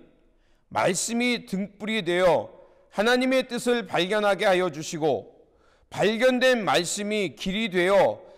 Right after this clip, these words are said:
사순절의 여정에 있는 우리들에게 안내자가 되게 하여 주시옵소서. 그래서 주어진 삶의 자리에서 하늘의 생명과 평화를 얻으며 하나님 나라에 이르는 우리 모두가 되게 하여 주시옵소서.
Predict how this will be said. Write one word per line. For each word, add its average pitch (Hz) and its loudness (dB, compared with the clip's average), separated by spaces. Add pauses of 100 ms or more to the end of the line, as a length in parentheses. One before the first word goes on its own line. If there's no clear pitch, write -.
(100)
사순절의 226 2
여정에 190 2
있는 190 -4
우리들에게 147 -4 (160)
안내자가 202 2
되게 160 -2
하여 170 2
주시옵소서. 139 -6 (560)
그래서 240 4
주어진 220 2
삶의 190 -2
자리에서 147 0 (240)
하늘의 247 4
생명과 220 2
평화를 214 2
얻으며 151 -2 (360)
하나님 254 0
나라에 214 4
이르는 175 -2
우리 156 -4
모두가 185 2
되게 165 -2
하여 165 2
주시옵소서. 139 -4